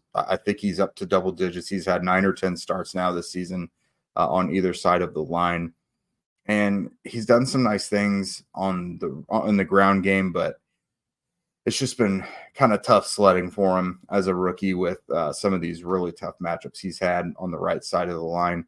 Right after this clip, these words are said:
Uh, you don't expect the guy to be a finished product right yet, right now, but you kinda wonder if Smith continues to be out, if the Colts make a change.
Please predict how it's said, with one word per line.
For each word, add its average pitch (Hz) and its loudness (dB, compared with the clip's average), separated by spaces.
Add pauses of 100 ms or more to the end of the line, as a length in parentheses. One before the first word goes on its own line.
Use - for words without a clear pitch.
(460)
Uh, 78 0
you 98 -2
don't 110 8
expect 87 -4
the 90 -6
guy 90 2
to 87 -2
be 87 -2
a 87 -4
finished 90 -6
product 87 -2
right - -2
yet, 87 -2 (320)
right 85 0
now, 87 -2
but - -2
you 92 -10
kinda 101 4
wonder 87 0
if 82 -4 (420)
Smith - -2 (200)
continues 110 2
to - -12
be 92 0
out, - 0
if - -10
the 90 -6
Colts - -6
make 85 -2
a 78 -10
change. 87 -6